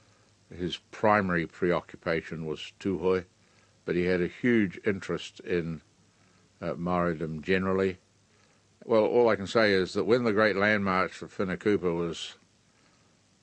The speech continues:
marching into Wellington with the whole country riveted, attention riveted on it, not one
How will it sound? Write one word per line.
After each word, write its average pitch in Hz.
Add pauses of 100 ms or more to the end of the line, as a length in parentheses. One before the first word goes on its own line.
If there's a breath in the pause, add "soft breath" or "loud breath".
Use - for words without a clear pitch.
(160)
marching 92
into 90
Wellington 87
with -
the 80
whole 92
country 90
riveted, 82 (140)
attention 87
riveted 85
on 80
it, 69 (840 soft breath)
not 95
one 104